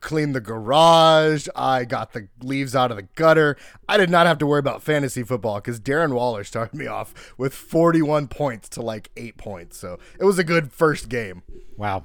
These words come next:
Speaker 2: Sixty plus points from just two, your two, from your tight ends, not just two players. We're not even talking, like, a quarterback wide receiver combo. We're talking
Speaker 1: Nope.
Speaker 2: sixty plus points from just your two tight ends. That is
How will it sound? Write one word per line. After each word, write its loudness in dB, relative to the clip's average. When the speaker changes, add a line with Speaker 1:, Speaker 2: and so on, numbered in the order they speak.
Speaker 2:
Sixty -4
plus 0
points 0
from -2
just -2
two, -4
your 2
two, 6
from 2
your 6
tight 6
ends, 4
not 0
just -4
two 2
players. 4
We're 0
not 4
even 0
talking, 2
like, 4
a 6
quarterback 6
wide 6
receiver 2
combo. 4
We're 4
talking 6
Speaker 1:
Nope. 8
Speaker 2:
sixty 2
plus 4
points 4
from 2
just 4
your 4
two 0
tight 4
ends. 4
That 2
is 0